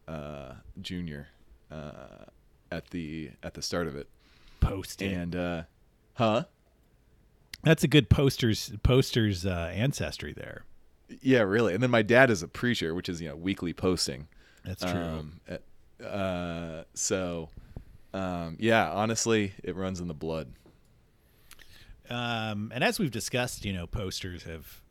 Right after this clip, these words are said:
Speaker 2: have, you know, it's, it's an ancient art.
Speaker 1: <laughs>
Speaker 2: Jackers,
Speaker 1: Very ancient.
Speaker 2: jackers have been shit posting for,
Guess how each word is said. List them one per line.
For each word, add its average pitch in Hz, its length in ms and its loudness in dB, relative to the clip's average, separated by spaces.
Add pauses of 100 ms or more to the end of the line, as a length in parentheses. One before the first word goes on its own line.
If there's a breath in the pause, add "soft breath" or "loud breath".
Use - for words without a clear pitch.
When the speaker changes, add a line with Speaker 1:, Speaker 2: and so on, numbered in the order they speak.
(180)
Speaker 2:
have, 80 120 -10 (260)
you 90 140 -8
know, 80 180 -8
it's, 82 220 -10
it's - 220 -12
an 101 60 -6
ancient 107 340 -4
art. - 320 -10 (540)
Speaker 1:
<laughs> - 600 -14
Speaker 2:
Jackers, 131 400 2 (200)
Speaker 1:
Very 110 120 2
ancient. 92 60 2
Speaker 2:
jackers 117 480 2
have 113 100 -2
been 95 100 -4
shit - 320 -2
posting 80 580 -8
for, 76 420 -12